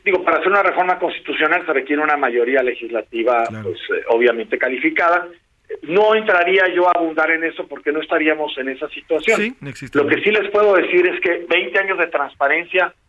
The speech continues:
Speaker 1: hablan por sí mismos. Eh, los partidos que se van sucediendo en el poder, porque tenemos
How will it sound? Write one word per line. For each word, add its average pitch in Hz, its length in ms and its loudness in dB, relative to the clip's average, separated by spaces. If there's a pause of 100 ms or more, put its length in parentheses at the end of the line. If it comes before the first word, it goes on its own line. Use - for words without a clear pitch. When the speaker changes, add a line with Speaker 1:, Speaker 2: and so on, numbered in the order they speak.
(180)
Speaker 1:
hablan 151 360 0
por 139 180 -4
sí 147 100 -4
mismos. 185 460 0 (560)
Eh, 139 400 0 (140)
los 147 180 0
partidos 170 480 0
que - 120 0
se 147 80 -2
van 156 180 2
sucediendo 156 540 -2
en 143 60 -4
el 127 120 -2
poder, 151 440 2
porque - 260 -8
tenemos 127 460 0